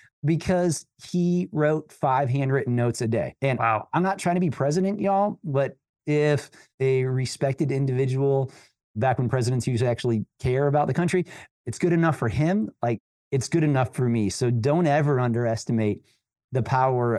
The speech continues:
Speaker 1: of the handwritten note. And no, you don't have to have this fancy stationery, al-, although it's nice. You know, you can get a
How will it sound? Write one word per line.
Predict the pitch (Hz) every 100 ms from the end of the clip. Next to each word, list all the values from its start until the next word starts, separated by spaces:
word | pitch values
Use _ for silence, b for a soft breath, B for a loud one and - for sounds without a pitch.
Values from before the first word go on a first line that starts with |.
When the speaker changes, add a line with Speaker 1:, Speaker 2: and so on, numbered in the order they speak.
| -
Speaker 1:
of | 120 117
the |
handwritten | 107 131 120 117 120
note. | 117 117 110 _
And | 131
no, | 139
you | 139 135
don't | 135
have | 151
to | 143
have | 135 131
this | -
fancy | 127 117 127
stationery, | - 120 - 123 123
al-, | 117 113 110 -
although | 117 113 113 _ -
it's | 113
nice. | 160 131 120 131 - B B B _ _ _
You | 127
know, | 123
you | 127
can | 135 139
get | 135
a | 143